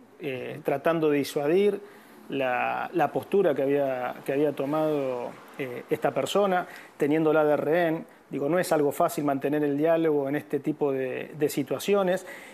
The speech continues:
y, y la verdad que el profesionalismo... Eh, que demuestra la capacitación que tiene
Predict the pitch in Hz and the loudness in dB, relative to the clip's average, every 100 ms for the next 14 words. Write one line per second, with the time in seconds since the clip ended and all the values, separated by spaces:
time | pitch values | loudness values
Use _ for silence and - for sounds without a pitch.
0 | - 156 139 139 135 135 135 - - - | -8 -2 0 2 0 0 -4 -8 -14 -20
1 | - - 151 143 185 180 170 156 156 147 | -16 -2 2 4 4 2 2 2 2 2
2 | 147 147 170 208 170 190 175 175 - - | 0 2 2 0 0 0 2 0 -6 -20
3 | - 156 135 131 135 139 - _ _ - | -14 -8 -6 -6 -8 -10 -12 _ _ 0
4 | 147 147 190 185 156 147 147 135 151 147 | 4 6 4 4 2 2 0 -2 -4 -4
5 | - 196 139 131 135 147 151 151 143 135 | 2 2 2 -2 -2 0 2 2 0 -4